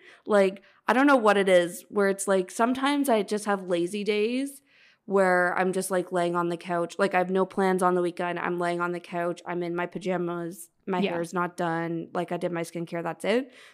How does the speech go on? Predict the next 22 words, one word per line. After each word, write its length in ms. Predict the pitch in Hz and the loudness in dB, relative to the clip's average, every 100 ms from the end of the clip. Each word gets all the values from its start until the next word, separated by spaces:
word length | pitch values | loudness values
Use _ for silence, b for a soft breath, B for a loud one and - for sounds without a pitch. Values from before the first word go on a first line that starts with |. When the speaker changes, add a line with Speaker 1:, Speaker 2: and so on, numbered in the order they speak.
| B | B
Speaker 1:
But 120 | 202 | 6
on 140 | 196 | 6
a 80 | 208 | 4
reset 520 | 202 170 170 - 220 | 0 -4 -6 -2 -2
day, 240 | 220 269 277 | 0 0 0
I'm 180 | 190 185 | 0 0
like, 260 | 180 170 - | -2 -4 -8
"No, 380 | 196 180 175 165 190 | -8 -4 -6 -4 -4
I'm 100 | 190 | -2
putting 300 | 208 202 185 | 0 2 2
on 180 | 175 175 | 0 -2
a 60 | |
cute 460 | - - 185 226 381 | -12 -12 -4 -4 -2
workout 440 | 240 220 220 196 | -2 0 2 2
set. 460 | - 190 180 185 - | 2 4 4 4 -2
Speaker 2:
Mm-hmm. 240 | 208 208 | -2 0
Speaker 1:
My 140 | 185 190 | 0 0
hair 300 | 202 185 220 | 0 2 2
is 200 | 254 208 | 0 0
done. 540 | 233 214 208 202 196 | 4 6 6 4 2
Maybe 340 | 180 185 233 | 0 0 2
it's 200 | 240 233 | 0 0